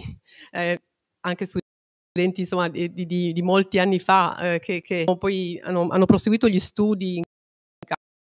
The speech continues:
campo, so, fisica, matematica, i risultati, <laughs> anche ci, ci, ci possiamo anche pregiare di, di, di studenti famosi che hanno frequentato il classico e che, eh, adesso sono al cern,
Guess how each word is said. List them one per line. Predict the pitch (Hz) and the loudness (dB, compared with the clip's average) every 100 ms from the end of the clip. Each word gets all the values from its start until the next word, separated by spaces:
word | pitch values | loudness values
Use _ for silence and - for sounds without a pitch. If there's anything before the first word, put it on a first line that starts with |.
| _ _ | _ _
campo, | - 175 175 170 | -4 -4 -2 -4
so, | 151 - | -4 -10
fisica, | - 196 220 175 180 | -4 -2 0 -2 -2
matematica, | 170 175 180 180 180 196 185 - 160 165 - _ _ | 0 0 0 0 0 -2 -2 0 0 0 -12 _ _
i | 185 180 | 2 2
risultati, | 180 170 180 - 190 208 220 247 220 190 | 0 -2 -4 0 2 2 0 -2 -2 -2
<laughs> | 202 - | -4 -4
anche | 202 202 202 - | -4 -4 -4 -6
ci, | - - | -12 -12
ci, | - 202 190 | -10 -8 -8
ci | - 190 | -8 -10
possiamo | - - 190 190 | -8 -4 -4 -2
anche | 190 214 | -4 -4
pregiare | 190 185 180 180 180 | -2 0 0 0 -2
di, | 170 175 160 | -4 -4 -6
di, | 175 | -6
di | 165 | -6
studenti | - 180 185 180 170 | -6 -6 -6 -8 -4
famosi | 170 151 147 165 | -4 -4 -8 -6
che | 170 | -4
hanno | 165 160 156 - - | 0 -2 -4 -12 -12
frequentato | 180 196 190 190 190 | -6 -4 -4 -6 -8
il | 185 | -10
classico | 175 170 - 180 175 | -6 -8 -8 -8 -6
e | 165 | -6
che, | - 160 165 - - - | -2 -2 -2 -10 -20 -8
eh, | 156 | -4
adesso | 147 180 - _ _ _ - - | -2 -4 -6 _ _ _ -8 -2
sono | 180 175 175 | 0 0 0
al | 165 | 0
cern, | - 180 170 180 | 2 6 6 4